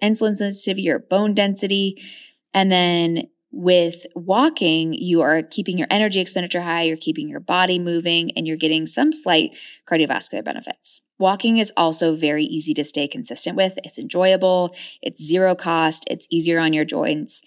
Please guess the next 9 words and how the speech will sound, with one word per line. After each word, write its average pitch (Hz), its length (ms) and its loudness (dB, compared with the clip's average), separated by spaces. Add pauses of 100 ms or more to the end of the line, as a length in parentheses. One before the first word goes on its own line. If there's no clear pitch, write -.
(260)
and 170 200 4
it's 156 160 -2
not 151 200 -2
going 147 180 -6
to 143 80 -2
affect - 340 -8
your - 120 -8
recovery. - 520 -12 (580)
But 220 300 2